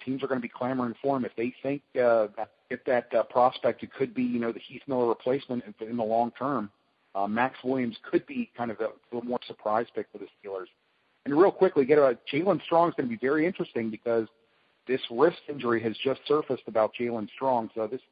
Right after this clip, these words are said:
going to be how serious it's gonna be. It's one of those injuries where they're really not gonna know how serious it is until they go in and actually do the surgery. And there's even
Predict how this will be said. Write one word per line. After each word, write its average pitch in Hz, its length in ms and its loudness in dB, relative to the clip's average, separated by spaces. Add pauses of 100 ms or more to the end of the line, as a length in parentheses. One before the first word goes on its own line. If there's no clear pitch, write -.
going 131 160 -4
to 123 60 -4
be 120 340 -8 (380)
how 143 220 4 (100)
serious 147 300 2
it's 117 140 -12
gonna 123 160 -2
be. 123 160 -6
It's 147 240 -2
one 139 120 0
of 147 60 4
those 131 180 4
injuries 139 380 -2
where 123 120 2
they're 113 140 2
really 131 320 2
not 139 280 2
gonna 120 120 -4
know 127 300 -2
how 123 240 -4 (100)
serious 131 280 -4
it 110 80 -10
is 139 200 0
until 113 440 -2 (380)
they 113 100 -6
go 127 280 0
in 131 120 2
and 117 80 0
actually 120 360 -2
do 127 120 -2
the 107 200 -4
surgery. 139 360 2
And 110 60 0
there's 113 160 -2
even 165 260 -2